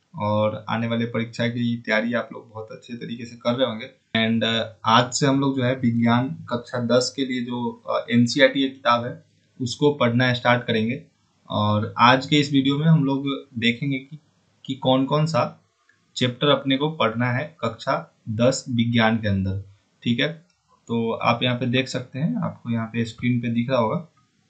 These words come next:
अ, ये हमारा एनसीईआरटी का बुक है, ठीक है? तो हम देखते हैं कि चैप्टर वाइज क्या-क्या पढ़ना है पहले, फिर अपन, अ, चैप्टर वन से स्टार्ट करेंगे।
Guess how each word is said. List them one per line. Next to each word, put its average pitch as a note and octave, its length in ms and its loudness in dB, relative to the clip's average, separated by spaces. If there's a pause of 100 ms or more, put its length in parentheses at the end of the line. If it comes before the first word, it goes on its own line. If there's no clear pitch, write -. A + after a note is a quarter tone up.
(520)
अ, G#2+ 640 -2 (180)
ये B2 120 4
हमारा A#2+ 220 4
एनसीईआरटी A#2+ 460 2
का A#2+ 100 0
बुक B2 320 -2
है, E3+ 240 -4 (460)
ठीक C3 140 -4
है? D3 80 0
तो D3+ 80 -2
हम C#3+ 160 2
देखते B2+ 300 2
हैं D#3+ 100 8
कि D#3+ 120 2
चैप्टर C3+ 400 -2
वाइज D3 260 2
क्या-क्या C#3 280 2
पढ़ना C3 340 -2
है C#3 120 -4
पहले, C3+ 240 -6
फिर B2 580 -4
अपन, A#2+ 480 -2 (140)
अ, A#2 100 -2
चैप्टर A2+ 340 -8
वन B2 260 4
से B2 140 -4
स्टार्ट G2+ 360 -2
करेंगे। G2+ 260 -10